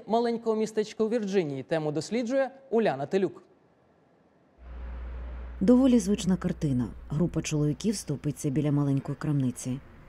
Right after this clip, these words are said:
Speaker 2: Ці люди — нелегали з країн Латинської Америки, які сподіваються знайти бодай якусь роботу.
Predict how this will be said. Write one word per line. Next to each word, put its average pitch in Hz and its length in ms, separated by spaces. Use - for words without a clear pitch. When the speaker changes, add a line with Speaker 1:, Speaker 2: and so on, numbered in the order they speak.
Speaker 2:
Ці 185 140
люди — 156 340
нелегали 160 480
з - 80
країн 143 280
Латинської 143 480
Америки, 165 380
які 131 240
сподіваються 143 680
знайти 147 360
бодай 165 340
якусь 143 360
роботу. 139 400